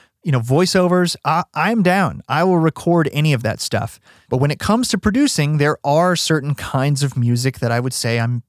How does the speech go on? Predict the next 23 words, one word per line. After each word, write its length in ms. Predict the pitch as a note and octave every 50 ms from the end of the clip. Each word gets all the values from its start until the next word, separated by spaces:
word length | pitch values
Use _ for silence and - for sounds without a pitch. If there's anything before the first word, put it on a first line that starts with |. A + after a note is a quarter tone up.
| -
better 240 | - C#3+ D3 C#3 C3
at 140 | A#2+ F#2 -
producing 520 | - A#2 A#2 A2 A2+ - - A#2+ A#2+ A#2+
than 300 | A2+ A2+ A2+ A2+ A#2+ A#2+ _ _ - - _ _ _ -
other 220 | - C4 B3 E3+ C#3+
genres, 520 | C3 C3 - - C2+ A#1+ - - - -
right? 260 | B2 B2 C#3+ D#3+ G3
Like, 280 | A#2+ B2 B2 A#2+ - - _ _ _ -
I 120 | C3 C#3 D#3
tend 260 | - - D#3 D#3 D3
to 80 | C#3+
work 220 | C3 A#2 B2 B2+ -
a 60 | C3+
lot 280 | A#2 A2+ A2 A2+ A2+ -
with 240 | B2 B2 B2+ B2+
rock 540 | B2+ A2+ B2+ D#3 E3+ E3+ B2 A2+ - - - - -
and 360 | B2+ A#2 A#2 A#2+ A#2+ A#2+ A#2+ -
indie 340 | - E3 F3 F3+ D#3+ C#3+ A#2+
rock 400 | B2 G#2 F#2+ - - - - - -
and 280 | C3 A#2+ A#2+ A#2 A#2+
country, 540 | - - - D#3+ E3 D#3 - - A#2 G#2 F2+
folk, 680 | D#2 - - - - E3 D#3 D#3 C3+ A2+ F#2+ - - -
pop, 460 | - - - D3 C#3 B2 G#2 - -